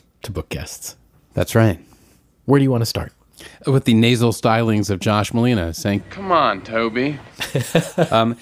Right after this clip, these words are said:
Speaker 2: yeah, well, actually, here's a, a little reminiscence I have that must have been just prior to this episode. I do remember John Wells asking to meet with me, and,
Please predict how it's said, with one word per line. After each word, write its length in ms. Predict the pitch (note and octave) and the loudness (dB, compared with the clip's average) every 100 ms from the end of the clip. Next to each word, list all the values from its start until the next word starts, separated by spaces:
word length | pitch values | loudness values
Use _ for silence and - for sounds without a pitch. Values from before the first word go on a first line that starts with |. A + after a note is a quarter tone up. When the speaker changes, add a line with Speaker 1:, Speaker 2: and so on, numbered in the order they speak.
| - | -2
Speaker 2:
yeah, 120 | D#3 | 0
well, 140 | D3+ G3 | 2 2
actually, 300 | D4 D4 G#3 | 2 0 0
here's 220 | B3 A#3+ | 0 0
a, 80 | D#3 C#3+ | -2 0
a 200 | C3 C3+ | 2 2
little 380 | C#3 D3 C#3 A#2+ | 2 0 0 -2
reminiscence 720 | B2+ C#3 C3+ C3+ C#3+ B2 A2+ | -8 -2 2 2 2 -2 -2
I 120 | A#2 | 0
have 280 | A2 A2 G#2 | 2 2 0
that 120 | A2 | 0
must 200 | A#2 C#3 | 0 0
have 100 | D#3 | 0
been 160 | C3 A#2 | 0 0
just 320 | G#2+ B2 - | 2 0 0
prior 320 | - A#2+ G#2+ | 0 2 2
to 80 | F#2+ | 0
this 220 | F2+ G2 | -2 -2
episode. 520 | - F2+ G2 - E2+ E2 | -4 -6 -8 -4 -2 -2
I 120 | G2 | -4
do 200 | G2+ C#3+ | 0 0
remember 520 | E3+ D3+ A2+ G#2+ G2+ | 2 2 2 2 0
John 520 | G2 B2+ A2+ A#2+ B2 | 0 0 2 2 0
Wells 640 | A2+ A2+ G#2 F#2 F#2 - - - | 0 0 0 0 -4 -8 -14 -6
asking 720 | G#2 G2+ - A2 G2 G2 - _ - | -4 -4 -4 -4 0 -2 -4 _ -16
to 500 | - A2 G#2 G#2 G2 - | -4 0 2 2 0 0
meet 360 | G#2+ A2+ - | 2 4 2
with 180 | G2+ E2 | -4 -6
me, 380 | E2+ D#2+ E2+ F#2 - - - - _ | -6 -2 -2 -4 -8 -20 -20 -20 _
and, 720 | G#2+ F#2+ F#2+ F#2 G2 G2 - | 2 4 2 2 0 0 -6